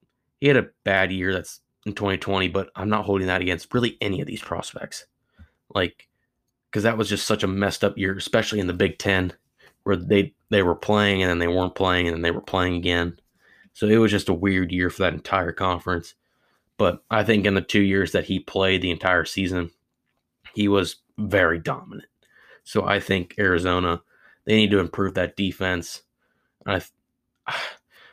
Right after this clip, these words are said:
they're in a weird spot, too, with the whole Kyler Murray situation. I don't think anything's gonna really come out of it, but I think, I think George Karlaftis is going to Arizona.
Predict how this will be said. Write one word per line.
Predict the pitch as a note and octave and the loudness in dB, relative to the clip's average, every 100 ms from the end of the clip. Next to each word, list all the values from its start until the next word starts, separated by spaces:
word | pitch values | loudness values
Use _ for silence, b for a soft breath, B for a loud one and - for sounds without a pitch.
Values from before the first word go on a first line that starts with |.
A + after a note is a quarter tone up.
| b | b
they're | G#2+ A#2+ | 0 2
in | |
a | A2+ | 2
weird | F#2+ G2+ F#2 | 2 2 2
spot, | - F#2 - | 0 -2 -2
too, | - F#2 | -2 0
with | F2+ | 0
the | - | -4
whole | G2 E2+ | -4 -2
Kyler | - F2+ E2+ | 0 0 0
Murray | F2+ F2 | -2 -2
situation. | - F2 F2+ F#2 E2+ G2 | -4 -8 -4 -2 -2 -2
I | |
don't | F#2+ E2 | -2 -2
think | F#2+ | -2
anything's | G2+ F2+ F2 | -2 -4 -4
gonna | F#2+ F#2+ | -6 -6
really | - | -6
come | D3+ - | -6 -4
out | F#2+ - | -4 -4
of | G2+ | -4
it, | G#2+ - | -6 -6
but | F#2+ - _ b b b b | -6 -8 _ b b b b
I | - G2 | -2 0
think, | G2 F2+ _ _ - | 0 -2 _ _ -2
I | G2 | 0
think | E2+ E2+ | 0 -2
George | - F2 - | -4 -8 -6
Karlaftis | F#2+ B2 - - | -6 -6 -8 -12
is | - - | -14 -12
going | D3+ B2 | -10 -8
to | |
Arizona. | - - - - - | -8 -10 -12 -14 -16